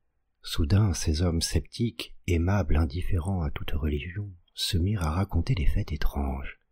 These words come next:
des histoires incroyables mais arrivées, affirmait-il, retombant brusquement en des croyances superstitieuses, se cramponnant à ce dernier reste de merveilleux, devenu dévot à ce mystère du magnétisme,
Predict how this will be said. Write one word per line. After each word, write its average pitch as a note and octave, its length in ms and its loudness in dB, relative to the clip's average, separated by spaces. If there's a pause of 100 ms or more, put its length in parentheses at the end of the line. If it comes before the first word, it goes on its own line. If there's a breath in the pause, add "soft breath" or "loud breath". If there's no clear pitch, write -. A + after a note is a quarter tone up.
(140)
des F#2+ 220 4
histoires G2 380 2
incroyables A2 760 0
mais F2+ 200 0
arrivées, F2+ 500 -2
affirmait-il, D#2 840 -2 (400 soft breath)
retombant G2 520 2
brusquement F2+ 760 2 (340)
en F2+ 120 -2
des E2 120 -2
croyances E2+ 680 0
superstitieuses, E2+ 1300 0 (320)
se - 160 -4
cramponnant G2+ 680 8
à F#2 100 -2
ce - 160 2
dernier G#2 320 4
reste F#2+ 340 0
de E2 80 0
merveilleux, F2 640 0 (240)
devenu F2 420 4
dévot F2 560 2
à - 100 -4
ce - 180 0
mystère F2+ 500 0
du D#2 100 -2
magnétisme, E2+ 960 0